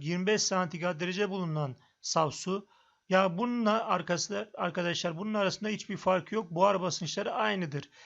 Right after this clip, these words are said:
Yirmi beş santigrat derecede bir ve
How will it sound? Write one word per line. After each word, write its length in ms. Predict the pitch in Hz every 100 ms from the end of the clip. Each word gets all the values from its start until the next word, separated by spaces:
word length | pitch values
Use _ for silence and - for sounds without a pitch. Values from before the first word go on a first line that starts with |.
| - -
Yirmi 260 | 214 208
beş 160 | 208 196
santigrat 680 | - 185 165 160 165 175 143
derecede 560 | 156 147 156 175 196 - - -
bir 280 | 190 233 190
ve 320 | 202 208 -